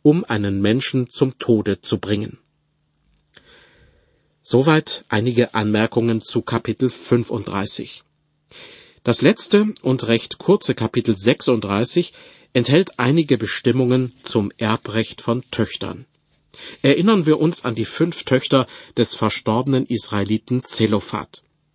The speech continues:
In Kapitel siebenundzwanzig wurde berichtet, wie sie dafür kämpften, das Erbe ihres Vaters antreten zu dürfen. Normalerweise war ein männlicher Erbe notwendig, aber Gott entschied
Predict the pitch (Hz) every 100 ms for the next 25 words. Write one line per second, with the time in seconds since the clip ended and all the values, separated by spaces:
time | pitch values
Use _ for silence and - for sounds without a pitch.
0 | - 113 - 110 123 127 117 110 156 123
1 | 104 - 113 113 123 - 123 123 113 117
2 | 165 - 151 - - - - - 123 107
3 | 120 175 156 - 110 - 123 135 - -
4 | 120 - - _ 110 - - 113 120 120
5 | 123 117 117 - - 98 - 117 - 110
6 | 107 - 107 - 104 - 113 104 - 90
7 | 73 _ _ _ _ _ _ - 98 101
8 | 185 131 98 98 98 110 - - - 113
9 | 123 127 135 156 185 117 101 107 - 117
10 | 101 107 101 107 104 - 92 110 82 -
11 | _ _ _ _ 123 165 185 190 - 127
12 | - - 101 - 135 139 -